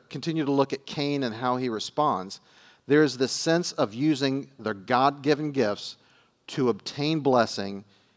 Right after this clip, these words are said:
on their own timing and in their own terms, uh, which is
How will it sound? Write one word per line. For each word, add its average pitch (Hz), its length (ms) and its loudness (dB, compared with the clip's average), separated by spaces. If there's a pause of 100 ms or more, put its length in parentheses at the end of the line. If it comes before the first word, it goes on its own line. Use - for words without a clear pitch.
(640)
on 127 160 0
their 139 140 4
own 131 140 0
timing 110 380 -2
and 104 80 -4
in 104 80 -6
their 101 160 -6
own 95 140 -10
terms, - 460 -14 (760)
uh, 107 240 2
which 104 320 -4
is - 280 -8